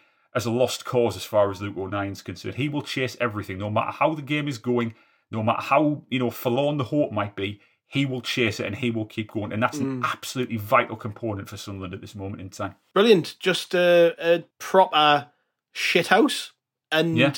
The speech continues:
Speaker 2: you've just said it there, like, we've been soft at times this season. We've been soft at times in the last fortnight.
Speaker 1: Yeah.
Speaker 2: And he hasn't been on the pitch, and that's been our, or my, certainly my key criticism of the team selection in recent weeks is why has he not been involved? Because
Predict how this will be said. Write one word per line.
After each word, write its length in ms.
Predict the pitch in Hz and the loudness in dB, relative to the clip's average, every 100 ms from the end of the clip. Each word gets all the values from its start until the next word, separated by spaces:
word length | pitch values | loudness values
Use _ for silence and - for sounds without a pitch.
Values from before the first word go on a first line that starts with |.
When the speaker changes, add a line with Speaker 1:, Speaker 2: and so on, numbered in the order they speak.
| - - _ _ _ _ _ - | -8 -16 _ _ _ _ _ 2
Speaker 2:
you've 180 | 208 | 2
just 140 | 165 - | 2 2
said 160 | 165 | 4
it 100 | 180 | 6
there, 220 | 147 160 170 | 6 8 8
like, 200 | 165 151 | 8 4
we've 140 | 139 | -2
been 200 | 156 143 | -2 -4
soft 300 | - 156 - | -2 -2 -2
at 100 | 151 | -4
times 280 | - 156 151 | 0 2 0
this 120 | 135 | -4
season. 260 | 160 151 139 | -4 -4 -2
We've 140 | 147 | -2
been 160 | 220 220 | -2 0
soft 280 | - 175 160 | 2 2 0
at 120 | - | 0
times 260 | 156 147 | 2 2
in 60 | 139 | 0
the 60 | 139 | -4
last 180 | 127 | -4
fortnight. 600 | - 127 143 185 190 208 - _ _ | -6 -6 -4 0 0 -2 -8 _ _
Speaker 1:
Yeah. 160 | 110 123 | -2 2
Speaker 2:
And 80 | 151 | 6
he 60 | |
hasn't 240 | 170 170 160 | 6 4 4
been 160 | 165 | 4
on 100 | 151 | 4
the 60 | 135 | 2
pitch, 320 | - 190 - | 0 0 0
and 100 | 160 | 2
that's 220 | 165 - | 2 0
been 320 | - 165 156 143 | -8 -4 -2 0
our, 440 | 139 135 127 113 _ _ _ _ - | 2 2 0 -6 _ _ _ _ -12
or 80 | 135 | 0
my, 300 | 143 147 139 | 4 4 2
certainly 440 | - 156 151 143 | 0 2 2 2
my 300 | 135 139 147 | 0 4 4
key 280 | 131 - 151 | 2 -2 -2
criticism 600 | - 165 156 156 139 139 | -2 -4 -2 -4 -4 -4
of 80 | 127 | -6
the 80 | 131 | -8
team 260 | - 170 | -4 -4
selection 440 | 165 147 135 - 143 | -2 -4 -4 -4 -4
in 100 | 135 | -2
recent 260 | 139 139 | -4 -6
weeks 400 | 139 170 - - - _ _ _ _ - | -6 -8 -8 -16 -18 _ _ _ _ -4
is 180 | 139 | -4
why 300 | 127 147 156 | 2 6 6
has 120 | 160 156 | 6 2
he 160 | 151 | 0
not 200 | 143 135 | 0 0
been 140 | 147 131 | -2 0
involved? 400 | 127 139 196 196 | 0 4 4 2
Because 420 | 139 156 143 | -2 0 0